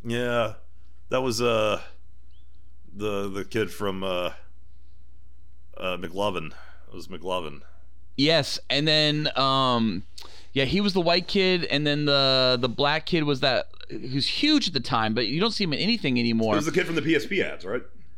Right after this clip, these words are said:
Speaker 2: I think so, maybe. Yeah, but he was like,
Speaker 1: Marcus.
Speaker 2: he's just like, he's, he's horribly, like, uh,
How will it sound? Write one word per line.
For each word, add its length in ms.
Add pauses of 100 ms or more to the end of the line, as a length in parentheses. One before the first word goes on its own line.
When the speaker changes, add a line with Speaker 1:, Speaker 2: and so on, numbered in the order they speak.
(340)
Speaker 2:
I 40
think 280
so, 300
maybe. 520
Yeah, 200
but 180
he 80
was 80
like, 80
Speaker 1:
Marcus. 140
Speaker 2:
he's 100
just 120
like, 160 (480)
he's, 300
he's 220
horribly, 920
like, 380
uh, 400